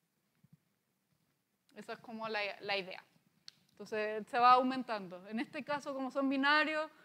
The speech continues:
eh, va creciendo en magnitudes de dos. A lo más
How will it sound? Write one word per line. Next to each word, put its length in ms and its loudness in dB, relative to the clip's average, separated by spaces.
eh, 600 0
va 260 6
creciendo 1120 2
en 180 -12
magnitudes 640 -8
de 120 -10
dos. 120 -10
A 80 -6
lo 120 -10
más 280 -12